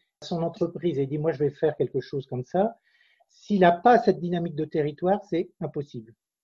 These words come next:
Donc, c'est clair qu'il y a tout un travail en amont de la création de l'entreprise pour mettre en dynamique le territoire et faire en sorte que, euh, tout le monde est partie prenante. Et c'est ça qui est très long dans la préparation. La durée de privation d'emploi, hein,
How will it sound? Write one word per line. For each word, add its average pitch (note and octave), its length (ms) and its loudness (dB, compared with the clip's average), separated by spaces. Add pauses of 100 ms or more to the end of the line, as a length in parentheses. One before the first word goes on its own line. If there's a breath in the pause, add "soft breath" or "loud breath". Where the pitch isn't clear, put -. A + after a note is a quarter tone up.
(420)
Donc, C#3+ 180 -6
c'est F3+ 140 0
clair G#3 320 6
qu'il D#3+ 120 -4
y D#3 80 4
a D3+ 100 4
tout G3+ 160 -8
un F#3 80 0
travail F3 400 2
en C#3+ 140 2
amont F#3 340 4
de C#3 80 -6
la C3+ 80 -4
création D3 640 -6
de E3+ 60 -4
l'entreprise D3 640 -2 (280)
pour A3 360 2 (240 loud breath)
mettre G#3+ 540 4 (100)
en D#3 120 -4
dynamique E3 720 -2
le E3 160 4
territoire D#3+ 640 4 (460)
et F#3+ 260 10
faire F#3 280 4
en D#3+ 60 4
sorte G3+ 540 2
que, E3+ 100 0
euh, D#3+ 340 4
tout F3+ 140 -4
le E3+ 80 0
monde F#3+ 240 4
est D3 60 4
partie D3 300 -6
prenante. B2+ 440 -8 (200)
Et F3 40 -14
c'est D#3 120 -6
ça G3+ 180 2
qui G3 140 -6
est E3+ 80 -2
très - 180 2
long F#3 260 2 (200)
dans D3 160 0
la D3 100 4
préparation. C#3+ 600 -2 (240)
La C#3 160 -2
durée D#3 260 -2
de F3+ 60 -4
privation D#3 500 -2
d'emploi, D#3 460 2
hein, F3 160 0